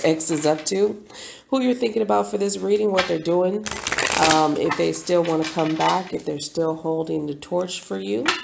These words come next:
Um, that's what we're trying to see, Taurus. We're trying to see what's up with your ex, okay? So let's get into it.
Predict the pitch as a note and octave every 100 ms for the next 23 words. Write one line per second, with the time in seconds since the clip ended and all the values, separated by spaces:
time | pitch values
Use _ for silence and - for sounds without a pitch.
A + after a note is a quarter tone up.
0 | - - - - - F3+ E3 E3+ F3 A#3
1 | A3 G#3+ - G#3+ G#3+ A3 A#3+ A#3+ A3+ G#3
2 | G#3 G#3 G3+ G#3+ G#3 G#3 G#3+ G#3 - G#3
3 | G#3+ G#3 G#3 - G#3 G#3 - D#3+ E3+ F3
4 | F#3+ G#3+ - - - - G3+ G#3 G#3+ A3
5 | G#3 G#3 G3+ A3 A#3+ B3+